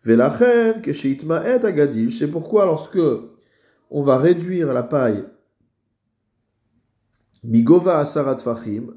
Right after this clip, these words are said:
à une hauteur inférieure à dix Tfachim, Shene Abatim Asurim Betiltu, les deux,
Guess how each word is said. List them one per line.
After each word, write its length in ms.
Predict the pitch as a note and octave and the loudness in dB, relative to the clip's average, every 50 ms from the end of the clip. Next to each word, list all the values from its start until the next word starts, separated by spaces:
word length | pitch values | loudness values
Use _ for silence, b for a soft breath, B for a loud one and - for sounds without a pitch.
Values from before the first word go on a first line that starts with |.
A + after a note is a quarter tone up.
| - | -10
à 180 | - C#3 C#3+ C#3+ | -4 -2 0 2
une 140 | C#3 C3+ C3+ | 2 2 0
hauteur 480 | C3+ C3+ - D3 C#3+ C3+ B2 - - | -2 -2 0 2 2 2 2 0 -2
inférieure 680 | C3+ D3 C#3+ - C#3+ C#3 C#3 C3+ C3+ B2+ A#2+ - - | -4 -6 -4 -4 -2 -2 0 0 0 0 -2 -4 -4
à 140 | - A#2+ A2+ | -4 -4 -4
dix 140 | A2+ A2+ A2 | -4 -6 -10
Tfachim, 440 | - - F2+ G2 - - G2+ G#2+ - - - _ _ _ b b b b b b b b b b b b b b b b b | -12 -12 -12 -12 -12 -12 -12 -12 -14 -16 -20 _ _ _ b b b b b b b b b b b b b b b b b
Shene 280 | b - - B2+ C3 D#3+ | b -4 -2 0 2 4
Abatim 520 | G3 G#3 G#3 F3+ E3 E3 - - A3+ G3+ | 4 4 4 2 0 0 -2 -4 -2 -2
Asurim 420 | F3+ D#3 - - D#3+ D#3+ F#3 G3 F3+ | -2 -2 -2 -2 -2 -2 -2 -2 -2
Betiltu, 520 | D#3+ D3+ - E3+ E3 D#3 - F#3+ F#3+ D#3+ | -2 -2 -2 -6 -10 -8 -6 -4 -2 0
les 120 | C3 B2 | 0 0
deux, 340 | A#2+ C#3 D#3+ E3 D#3+ D#3 - | 2 2 2 2 2 0 -2